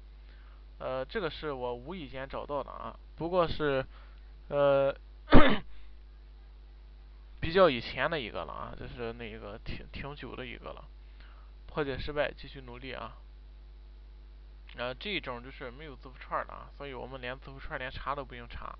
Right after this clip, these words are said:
啊。好，我们来看一下啊。好，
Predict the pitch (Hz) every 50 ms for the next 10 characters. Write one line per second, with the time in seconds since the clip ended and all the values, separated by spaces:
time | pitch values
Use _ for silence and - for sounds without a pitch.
0 | - - 123 123 123 - - - - - - - - - - - - - - -
1 | - - - - - - - - - - - - - - - - - - - -
2 | - - - - - - - - - - - - - - - - - - - -
3 | - - - - - - - - 147 151 151 147 143 147 160 147 - - 170 151
4 | 131 - 131 107 113 113 104 - - - - - - - - - - - - -
5 | - - - - - - - - - - - - - - - - - - - -
6 | - - - - - - - - - - - - - - - - - - - -
7 | - - - - - - - - - - - - - - - 139 143 139 135